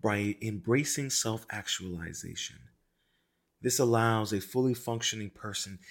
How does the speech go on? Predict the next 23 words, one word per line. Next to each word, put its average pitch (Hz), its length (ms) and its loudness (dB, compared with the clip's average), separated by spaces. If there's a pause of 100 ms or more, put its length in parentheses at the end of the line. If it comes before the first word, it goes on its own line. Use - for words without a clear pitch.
(220)
to 104 240 -8
actualize 110 800 0
all 160 240 2
their 143 160 4
potentiality 113 960 -2 (400)
that 104 140 0
is 101 120 -2
found 151 440 2
within 117 240 0
the 104 160 0
art 98 180 -4
of 92 120 -6
living. 98 460 -2 (1080)
Individuals 117 720 4
who 123 120 4
refuse 143 680 2
their 113 140 4
call 104 320 -2
to - 160 -6
adventure, 95 640 -6 (720)
they 113 120 6
remain 110 380 4
dormant, 107 580 4